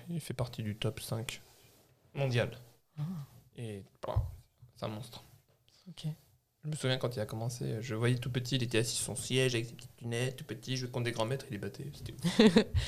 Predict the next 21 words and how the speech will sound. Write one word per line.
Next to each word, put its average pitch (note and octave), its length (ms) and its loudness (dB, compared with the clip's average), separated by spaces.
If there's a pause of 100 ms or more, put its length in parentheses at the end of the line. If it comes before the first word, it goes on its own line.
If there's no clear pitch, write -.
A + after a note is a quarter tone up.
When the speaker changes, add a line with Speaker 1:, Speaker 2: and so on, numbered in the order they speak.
Speaker 2:
<laughs> - 400 -16
C'est, F3 400 4
c'est, E3 200 -4
Speaker 1:
Ouais. E3 80 2 (400)
Speaker 2:
c'est - 120 4
l'étoile F#3+ 300 12
noire, F#3+ 280 12
le F3 60 6
gars. F3 200 6
<laughs> F3+ 100 10 (640)
Je - 40 -4
sais - 60 -4
pas G#3+ 60 12
si F3+ 140 8
on F3+ 40 10
dit E3+ 60 8
ça. - 200 0 (680)
Speaker 1:
Euh, A#2+ 160 -2
je A#2 80 -4
sais - 60 -10
pas. - 100 -14